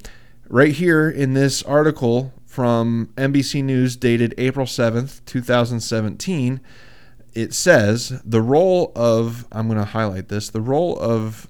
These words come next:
skiffs in President Donald Trump's administration have made headlines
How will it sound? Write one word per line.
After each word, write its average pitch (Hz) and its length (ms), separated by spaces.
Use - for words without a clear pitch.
skiffs - 560
in 110 200
President 120 520
Donald 117 320
Trump's 110 320
administration 107 720
have 107 260
made 110 240
headlines 113 600